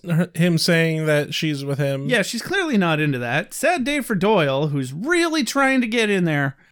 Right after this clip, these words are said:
Speaker 2: But, you know, don't date your coworkers, but I guess you gotta learn that the hard way, right?
Speaker 1: But also, this dude is just pushing it, and he wants to get serviced.
Speaker 2: <laughs> He specifically used that word.
Speaker 1: Yeah.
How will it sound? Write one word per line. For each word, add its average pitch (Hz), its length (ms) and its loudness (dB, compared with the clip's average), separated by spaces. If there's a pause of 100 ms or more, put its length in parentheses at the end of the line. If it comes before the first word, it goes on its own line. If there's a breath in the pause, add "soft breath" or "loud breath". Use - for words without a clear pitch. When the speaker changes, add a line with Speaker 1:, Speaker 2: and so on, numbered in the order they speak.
(100)
Speaker 2:
But, 165 420 2
you 214 120 0
know, 196 180 2
don't 247 300 -2
date 226 160 -2
your 185 80 -6
coworkers, 254 720 0
but 196 240 2
I 202 100 2
guess 220 220 0
you 214 40 0
gotta 202 140 2
learn 190 160 2
that 180 160 2
the 156 120 0
hard 175 260 2
way, 135 180 2
right? 147 300 0
Speaker 1:
But 170 100 2
also, 196 340 2
this 175 280 2
dude 135 240 2
is 117 160 -4
just - 240 -4
pushing 139 340 2
it, 120 80 -6
and 101 140 -10
he 139 100 0
wants 139 380 2
to 110 80 -8
get 104 200 -12
serviced. - 1300 -4 (320)
Speaker 2:
<laughs> - 220 -4
He 196 1000 0
specifically 359 680 -2
used 220 480 0
that 160 220 2
word. 117 580 -2
Speaker 1:
Yeah. 117 640 -4